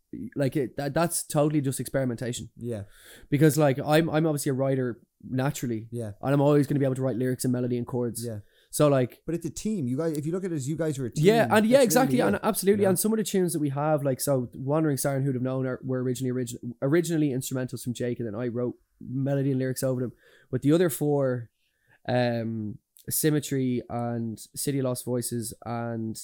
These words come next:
Speaker 1: um, Be the Animal and Simple Things, they're all, they're all, mo-, they're all my own compositions.
Speaker 2: Yeah, yeah, yeah.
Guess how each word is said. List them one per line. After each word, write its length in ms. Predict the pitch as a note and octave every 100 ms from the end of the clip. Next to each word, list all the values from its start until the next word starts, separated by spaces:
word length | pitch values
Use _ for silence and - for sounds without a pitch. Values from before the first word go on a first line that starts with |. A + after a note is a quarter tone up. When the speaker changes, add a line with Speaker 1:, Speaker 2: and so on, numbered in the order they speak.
| -
Speaker 1:
um, 640 | A2+ A2+ A2+ A2 G#2+ G#2 -
Be 140 | C#3
the 100 | C3
Animal 280 | C3 B2 B2
and 140 | A2+ A#2+
Simple 240 | C#3+ C3
Things, 240 | B2+ A2
they're 180 | C3+ D#3
all, 220 | D#3+ C#3+
they're 220 | C3 D3 D#3
all, 140 | D3
mo-, 180 | C3+ - C#3+
they're 140 | C#3+
all 220 | C#3 A2+ -
my 280 | C3 C3+
own 140 | C3+ C3+
compositions. 640 | C3+ A#2+ A#2+ C3+ A#2+ G#2
Speaker 2:
Yeah, 160 | A2+ G#2+
yeah, 140 | G#2+
yeah. 60 | G2+